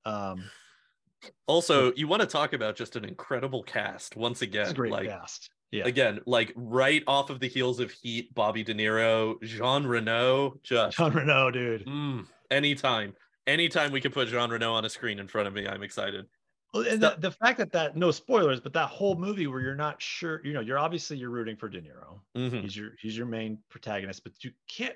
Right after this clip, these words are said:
Speaker 1: quite, sh-, you're not quite sure who to trust ever the
Speaker 2: Yep.
Speaker 1: whole time.
Speaker 2: Yeah, it
Speaker 1: And
Speaker 2: very
Speaker 1: then
Speaker 2: much has that everybody's backstabbing somebody every time.
Speaker 1: But by the end, there's just a couple of them that are back to back, and the, it's like,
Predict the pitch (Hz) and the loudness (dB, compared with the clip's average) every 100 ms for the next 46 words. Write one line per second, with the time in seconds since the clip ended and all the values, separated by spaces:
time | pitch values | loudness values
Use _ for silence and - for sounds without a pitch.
0 | _ - 226 208 _ _ _ _ - - | _ 0 0 0 _ _ _ _ -8 -8
1 | - 185 226 - 220 226 233 185 226 214 | -8 -4 -4 -4 -6 -4 -2 0 0 -4
2 | - 226 233 - 196 220 214 - _ - | 0 2 2 0 -2 0 0 -4 _ -2
3 | 139 160 165 190 208 165 104 - _ - | 4 4 4 -2 0 0 -4 -12 _ -6
4 | 147 135 - - 151 156 127 139 147 135 | 2 4 2 0 2 2 4 6 6 6
5 | 135 - 123 113 117 110 - 120 113 120 | 4 6 2 2 2 2 2 -2 -2 0
6 | 120 117 107 95 107 - - 107 107 104 | 0 0 -4 -4 -4 -4 -2 0 0 -4
7 | 101 117 107 101 98 101 101 107 101 101 | -4 -2 0 -2 -2 -6 0 0 0 -4
8 | 104 104 104 101 156 _ 156 131 143 156 | -2 -2 -2 -6 -12 _ -10 -4 6 8
9 | 190 185 202 262 240 175 156 175 165 214 | 8 4 0 2 2 4 2 0 -4 -4
10 | 226 277 240 185 156 143 135 117 139 147 | 0 -2 2 2 2 0 -2 0 0 0
11 | - 156 170 175 147 113 - - _ _ | -2 -2 0 0 -2 -6 -14 -20 _ _
12 | _ _ 143 139 135 143 139 135 139 120 | _ _ -4 -4 -4 -4 -6 -4 -2 -2